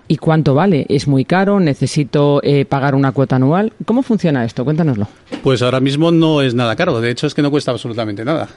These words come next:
Speaker 2: Eh, la asociación se está manteniendo gracias a los patrocinios, gracias a esta mesa que estamos aquí tirando siempre de ella,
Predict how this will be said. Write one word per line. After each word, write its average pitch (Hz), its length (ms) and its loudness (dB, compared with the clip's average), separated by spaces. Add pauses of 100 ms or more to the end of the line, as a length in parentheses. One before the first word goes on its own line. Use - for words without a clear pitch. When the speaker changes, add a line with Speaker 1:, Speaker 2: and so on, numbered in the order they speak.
Speaker 2:
Eh, 113 380 -4
la 113 60 -6
asociación 113 460 -6
se 110 640 -6 (140)
está 123 300 -6
manteniendo 117 460 -4
gracias 113 320 -6
a 120 40 -8
los 110 140 -8
patrocinios, 185 680 -6
gracias 117 320 -8
a 117 60 -4
esta 110 220 -8
mesa 110 340 -6
que 113 80 -8
estamos 110 420 -8
aquí 110 220 -10
tirando 113 320 -8
siempre 113 320 -8
de 139 80 -2
ella, 208 220 -6